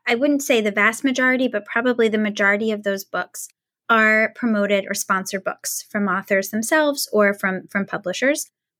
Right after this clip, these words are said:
But, um, to even be a, a sponsored book, we heavily curate that list.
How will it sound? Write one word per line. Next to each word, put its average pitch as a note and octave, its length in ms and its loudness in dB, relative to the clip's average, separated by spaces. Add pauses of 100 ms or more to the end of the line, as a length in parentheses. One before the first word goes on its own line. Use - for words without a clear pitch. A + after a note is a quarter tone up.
But, G#3 240 4
um, F#3 440 -2 (260)
to A3+ 140 2
even A3+ 340 2
be G#3 680 2
a, G3 60 -2
a - 40 0
sponsored F#3+ 460 -4
book, A3 260 2
we G#3 80 2
heavily A3 400 0
curate F#3+ 460 0
that - 200 -4
list. C4 360 -2